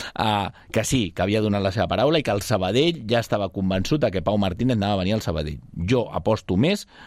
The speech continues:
a que entre la proposta del Sabadell i el projecte del Sabadell i la proposta, segurament econòmicament més forta, i el projecte que li hagi presentat el Nàstic de Tarragona, el jugador, a la seva balança, pel seu criteri, pel que li ha convingut a ell, ha decidit això.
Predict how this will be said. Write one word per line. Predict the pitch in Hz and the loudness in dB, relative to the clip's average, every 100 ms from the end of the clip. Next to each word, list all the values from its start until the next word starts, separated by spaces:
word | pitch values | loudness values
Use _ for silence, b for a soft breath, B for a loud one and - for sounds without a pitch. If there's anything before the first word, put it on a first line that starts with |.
| B | B
a | 92 85 | -4 -4
que | 82 87 | -4 -4
entre | 98 82 80 | -2 0 -2
la | 78 | -2
proposta | 80 147 143 143 | 2 2 2 0
del | 131 | -2
Sabadell | 139 120 101 80 73 | 0 2 0 -2 -4
i | 87 | -6
el | - | -4
projecte | 85 123 - | 0 0 0
del | 143 123 | -2 0
Sabadell | 131 113 95 85 76 B B B B - | 0 0 0 -4 -8 B B B B 2
i | 143 | 4
la | 117 | 2
proposta, | 113 120 147 - 98 - | 0 2 0 2 -4 -4
segurament | - 85 101 104 101 | -4 0 2 2 2
econòmicament | 101 98 95 95 98 | 2 0 0 2 2
més | 95 92 | 2 2
forta, | 85 76 76 73 B B B B - | -2 -2 -4 -8 B B B B -2
i | 127 | -2
el | 98 | -2
projecte | - 78 113 123 90 | -6 -2 0 0 -2
que | 85 | 0
li | 90 | 0
hagi | 95 | 0
presentat | 92 98 101 107 | 0 0 0 0
el | 123 127 | 0 0
Nàstic | 120 143 | 0 0
de | 160 | 2
Tarragona, | 185 220 240 254 254 B B B B - | 2 2 2 0 -4 B B B B -6
el | 95 98 | -2 0
jugador, | 98 120 185 415 - | 2 2 2 0 -10
a | - | -8
la | - 87 | -4 0
seva | 127 | 2
balança, | 131 143 160 135 85 76 - | 2 2 0 -2 -6 -6 -4
pel | 85 | 0
seu | 127 135 | 0 2
criteri, | 123 147 143 110 | 2 2 2 -2
pel | 101 101 85 | -2 -4 -2
que | 101 | 0
li | 117 | 2
ha | 139 | 2
convingut | 131 135 127 131 127 | 2 2 2 2 4
a | 135 | 2
ell, | 180 143 | 2 0
ha | |
decidit | 120 117 117 131 165 | 0 2 2 2 2
això. | 104 - 90 | 0 0 -2